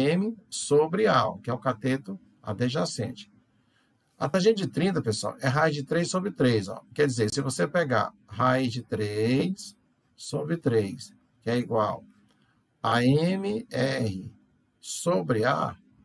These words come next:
o que é que vai acontecer? Você vai ter que, vai ficar três M R igual a A raiz de três. Então, o que é um M R? A raiz de três sobre três.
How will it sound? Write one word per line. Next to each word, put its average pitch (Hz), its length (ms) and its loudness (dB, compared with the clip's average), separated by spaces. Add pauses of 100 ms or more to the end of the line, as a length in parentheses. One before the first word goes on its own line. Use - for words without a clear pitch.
(480)
o - 100 -20
que - 80 0
é 123 40 2
que 127 100 -4
vai 135 140 2
acontecer? 127 760 0 (720)
Você 127 180 -2
vai 147 180 2
ter 117 220 0
que, 110 160 -8
vai 117 200 0
ficar 110 340 -2 (100)
três 135 380 2
M 117 280 0
R 135 540 2 (500)
igual 139 380 2
a 120 120 6
A 139 80 6
raiz 151 240 0
de 170 100 -6
três. 143 480 -4
Então, 139 300 2
o - 20 -6
que - 120 -2
é 135 60 2
um 135 80 0
M 135 180 0
R? 131 400 0
A 120 140 0
raiz 120 200 0
de 113 40 -8
três 131 160 -6
sobre 160 220 -4
três. - 420 -6